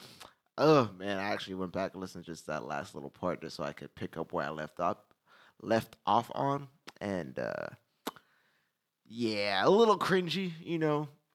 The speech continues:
Uh, didn't give myself in the best light with the whole, uh, Angela Hill story, but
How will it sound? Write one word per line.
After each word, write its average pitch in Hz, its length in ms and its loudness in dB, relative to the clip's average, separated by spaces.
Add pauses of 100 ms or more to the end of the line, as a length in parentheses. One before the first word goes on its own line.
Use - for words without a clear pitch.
(260)
Uh, 135 500 4 (720)
didn't 170 220 8
give 165 240 8
myself 143 440 4
in 110 100 0
the 110 80 0
best 104 360 0
light 95 220 0
with 87 180 -4
the 92 120 0
whole, 90 340 0 (240)
uh, 78 400 0 (1800)
Angela 87 400 -8
Hill 92 220 -4
story, 85 360 -4
but - 300 -10